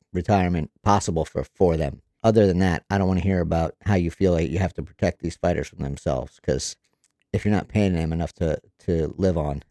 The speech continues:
then you're not protecting them from anything. And now I know, and I saw this on Twitter when I tweeted this last night, that some people will be like, "How many professional athletes go broke?" And, and I'll, I will admit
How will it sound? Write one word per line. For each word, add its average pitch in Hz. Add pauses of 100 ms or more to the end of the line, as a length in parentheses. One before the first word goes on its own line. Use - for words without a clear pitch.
then 78 (300)
you're 90
not 90
protecting 82
them 69
from -
anything. 78 (300)
And 113
now 117
I 113
know, 113
and 113
I 110
saw 117
this 107
on 107
Twitter 101
when 92
I 87
tweeted 95
this 92
last 95
night, 92
that 85
some 98
people 98
will 87
be 92
like, 85 (200)
"How 113
many 113
professional 104
athletes 101 (220)
go 104
broke?" 90
And, 104
and 107
I'll, 110
I 110
will 110
admit 104